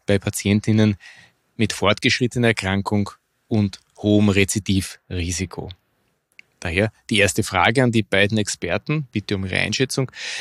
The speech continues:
Welche wesentlichen Neuerungen zur Systemtherapie bringt das Update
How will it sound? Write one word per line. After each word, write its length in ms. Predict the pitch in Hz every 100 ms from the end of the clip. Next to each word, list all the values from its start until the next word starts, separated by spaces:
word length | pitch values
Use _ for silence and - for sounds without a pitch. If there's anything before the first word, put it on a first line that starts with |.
| -
Welche 400 | 113 101 117 - -
wesentlichen 840 | 98 113 123 147 131 120 120 107
Neuerungen 640 | 90 104 120 123 135 135
zur 120 | -
Systemtherapie 1000 | 107 104 - 92 101 101 92 90 107 135 - _ -
bringt 540 | 98 107 147 - - _ -
das 280 | 123 - - _
Update 680 | - 92 - - 113 180 -